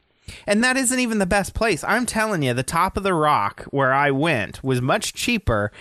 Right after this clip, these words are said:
and you got to see all the cool shit. Uh,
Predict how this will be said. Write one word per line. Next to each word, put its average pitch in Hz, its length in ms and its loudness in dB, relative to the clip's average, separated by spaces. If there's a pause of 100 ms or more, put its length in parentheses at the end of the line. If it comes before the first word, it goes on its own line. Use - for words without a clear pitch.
(280)
and 180 420 0
you 160 80 -2
got 160 220 -4
to 147 80 -6
see 208 340 -2
all 113 200 2
the 107 80 -6
cool 107 280 -4
shit. 95 520 -8 (840)
Uh, 78 300 -4